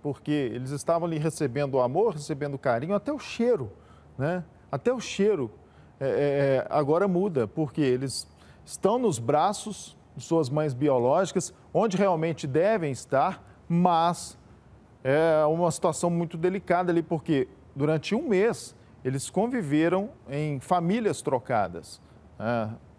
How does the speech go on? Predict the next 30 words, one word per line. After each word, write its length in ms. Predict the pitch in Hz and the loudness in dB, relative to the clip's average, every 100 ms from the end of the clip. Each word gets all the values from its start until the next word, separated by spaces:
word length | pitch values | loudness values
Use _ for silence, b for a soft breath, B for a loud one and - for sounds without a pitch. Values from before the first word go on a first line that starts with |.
| - - | -20 -4
cal-, 300 | 160 175 151 - | 0 2 0 0
claro, 280 | 165 165 117 | 2 2 0
cada 200 | 165 160 | 0 2
família 420 | 156 135 160 160 | 2 0 0 2
deu 260 | 135 170 | 2 2
ali 240 | 123 131 156 | 2 0 -2
muito 320 | 135 165 190 | -2 -2 -2
amor 360 | 170 131 147 127 | 0 0 0 0
pra, 300 | 120 117 98 | 0 0 0
pra 380 | - 120 107 110 | 0 0 0 -2
essas 380 | 113 - - | -6 -8 -10
crianças, 580 | - 120 101 92 98 - B B B B B | -4 -2 -4 -6 -14 -20 B B B B B
mas 420 | 120 131 123 - B B B | -2 2 0 -2 B B B
agora 600 | 123 123 131 139 170 151 B B B - | -2 2 2 4 2 -2 B B B -2
essas 400 | 123 127 160 139 | -2 0 0 0
mães 480 | 143 151 175 175 - | 2 2 2 0 0
também 340 | 175 139 175 | -2 0 -2
precisam 600 | 180 165 - 208 233 185 | -2 -8 -4 -2 0 -2
de 100 | 143 | 0
um 40 | 175 | 0
acompanhamento 1120 | 170 - 180 - 202 214 175 156 214 269 - | 0 0 -2 0 2 2 2 2 2 2 -2
psicológico, 1000 | 135 - 160 147 127 120 139 156 - 185 - B B - | -6 -8 -4 0 2 4 4 2 -2 -4 -4 B B -2
precisam 680 | 160 - 190 202 180 185 | -2 0 0 2 2 0
de 440 | 139 156 170 143 123 B - | 0 0 0 0 -2 B 0
uma 160 | 180 | 0
assistência 760 | 196 - 180 - 214 285 - 233 | 0 -2 -4 0 0 2 0 -2
por 200 | 196 175 | -2 -2
parte 400 | - 175 156 151 | 0 0 -2 -2
do 140 | 175 | 0
hospital, 760 | 202 - 160 - 151 185 208 | 0 -4 -8 0 0 0 -4